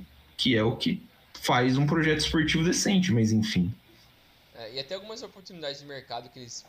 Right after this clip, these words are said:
Speaker 2: pegaram no, no último ano, eu tinha até achado bom, mas não,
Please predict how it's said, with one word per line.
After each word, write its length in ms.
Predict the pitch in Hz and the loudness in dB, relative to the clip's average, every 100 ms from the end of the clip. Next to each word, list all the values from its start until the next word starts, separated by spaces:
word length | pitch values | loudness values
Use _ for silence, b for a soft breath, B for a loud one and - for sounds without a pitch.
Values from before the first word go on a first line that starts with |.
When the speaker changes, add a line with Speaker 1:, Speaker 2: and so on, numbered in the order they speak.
| - | -18
Speaker 2:
pegaram 320 | 120 107 123 | -12 -10 -10
no, 380 | 117 110 117 117 | -14 -20 -20 -18
no 60 | |
último 380 | 113 - 107 95 | -18 -20 -20 -18
ano, 140 | 139 147 - | -16 -16 -16
eu 160 | 127 135 | -16 -16
tinha 200 | - 185 | -16 -16
até 260 | 165 - - | -16 -18 -18
achado 300 | - - 202 - | -16 -16 -20 -18
bom, 200 | 117 151 277 - _ _ _ _ - - | -16 -16 -18 -20 _ _ _ _ -20 -12
mas 320 | 120 127 - | -8 -6 -8
não, 100 | - | -10